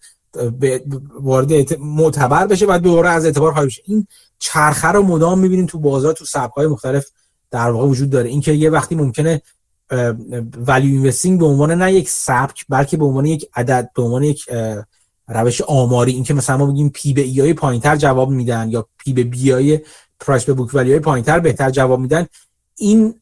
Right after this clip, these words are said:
این هم یکی از اون چیزهای فرمولا اینوستینگ هستش که، اه، معتبر می‌شه و همین که معتبر می‌شه باعث می‌شه نامعتبر بشه، چون تعداد زیادی از افراد، افراد و فعالین بازار میرن سراغش و، اه، در واقع همین که میرن سراغش،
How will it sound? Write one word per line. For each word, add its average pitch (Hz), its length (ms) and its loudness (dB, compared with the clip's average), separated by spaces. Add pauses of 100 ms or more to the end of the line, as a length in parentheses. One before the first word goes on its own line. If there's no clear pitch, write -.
این 202 180 2
هم 190 260 2
یکی 190 180 0
از 160 120 0
اون 180 260 0 (180)
چیزهای 143 280 0
فرمولا 139 440 0
اینوستینگ 139 520 -4
هستش 170 260 -6
که، 175 220 -6 (760)
اه، 117 260 -8 (240)
معتبر 156 640 0
می‌شه 196 360 2
و 185 80 2
همین 185 240 0
که 180 100 0
معتبر 143 360 2
می‌شه 143 200 2
باعث 196 280 2
می‌شه 175 160 -2
نامعتبر 135 560 0
بشه، - 180 -10
چون 143 220 -4 (280)
تعداد 135 260 2
زیادی 147 340 2
از 147 140 -2
افراد، 131 420 -2 (160)
افراد 127 340 -4
و 139 40 -2
فعالین 120 320 -4
بازار 120 260 0
میرن 139 300 0
سراغش 135 520 -2
و، 139 120 -2 (460)
اه، 113 240 -2
در 110 320 -6
واقع 113 200 -2
همین 156 400 0
که 139 140 2
میرن 139 240 4
سراغش، 135 560 0